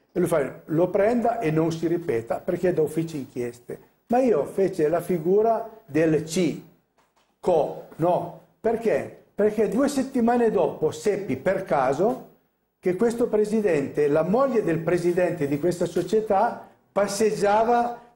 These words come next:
passeggiava con, eh, con la moglie del designatore arbitrale.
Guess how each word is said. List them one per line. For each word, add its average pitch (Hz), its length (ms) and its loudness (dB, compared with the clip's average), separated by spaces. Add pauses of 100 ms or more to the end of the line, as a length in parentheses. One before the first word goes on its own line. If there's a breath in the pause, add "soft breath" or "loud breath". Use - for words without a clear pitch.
(100)
passeggiava 160 1200 0 (580)
con, 160 220 2
eh, 151 200 0
con 180 180 0
la 196 100 2
moglie 165 420 0
del 156 160 0
designatore 147 760 0
arbitrale. 127 840 -2